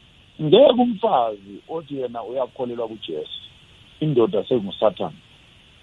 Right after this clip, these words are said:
ngoba indoda ayikholwa. Kodwa lo mfazi uyakwazi ukuyoguqa phambi kwamfundisi, emnikeza amanzi. Akakwazi ukuguqa indoda yakhe, ngoba uJesu, uJesu unomfundisi, uJesu akekho ngapha.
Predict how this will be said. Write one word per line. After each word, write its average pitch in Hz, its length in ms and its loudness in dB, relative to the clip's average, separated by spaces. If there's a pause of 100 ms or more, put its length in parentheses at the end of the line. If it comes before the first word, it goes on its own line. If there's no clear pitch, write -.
ngoba 101 220 2
indoda 101 340 -2
ayikholwa. 90 640 -4 (380)
Kodwa 123 240 0
lo 127 120 0
mfazi 110 500 2
uyakwazi 120 360 -4
ukuyoguqa 107 640 -10
phambi 95 220 -6
kwamfundisi, 90 600 -10 (360)
emnikeza 117 520 2
amanzi. 98 300 0 (840)
Akakwazi 117 460 4
ukuguqa 104 340 -10
indoda 104 420 -6
yakhe, - 320 -18 (680)
ngoba 98 200 2
uJesu, 104 600 2 (580)
uJesu 107 520 2
unomfundisi, 101 720 -4
uJesu 101 480 2
akekho - 320 0
ngapha. 67 360 -2